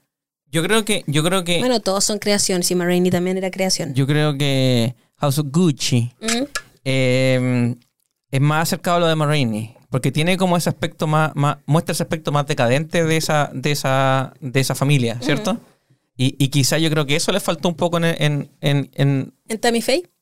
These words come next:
Speaker 1: No, como en el vestuario de, de, es que igual también estamos diciendo como, está bien, era una familia de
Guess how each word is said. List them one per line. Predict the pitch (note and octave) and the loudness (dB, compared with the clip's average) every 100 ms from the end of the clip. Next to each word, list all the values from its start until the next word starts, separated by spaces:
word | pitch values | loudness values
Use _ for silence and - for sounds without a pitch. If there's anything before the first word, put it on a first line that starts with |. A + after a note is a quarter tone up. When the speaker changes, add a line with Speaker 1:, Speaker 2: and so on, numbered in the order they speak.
| _ - | _ -6
Speaker 1:
No, | D3+ G3 G3+ | 0 2 0
como | F3 E3 | 0 0
en | D#3+ | 2
el | |
vestuario | D3+ D3+ F3+ G3 G3 | 0 0 0 2 2
de, | F#3+ F#3 F#3 F3+ - | 2 2 0 -2 -4
de, | D3 E3 E3 - - | 0 2 2 -2 -4
es | D3 | -2
que | D#3 | 2
igual | C#3+ F#3 | 2 2
también | F#3+ F#3 F#3+ | 0 -2 0
estamos | F3 E3+ | 2 0
diciendo | D3 F#3 E3+ | 0 0 0
como, | D3 C#3+ C3+ - _ | 0 2 0 -2 _
está | _ C3 | _ -2
bien, | C#3+ A#2+ - _ | 0 0 -6 _
era | - C3+ | -2 0
una | C3+ | 2
familia | B2 C3 D#3+ C#3+ | 0 2 2 2
de | C#3 | 2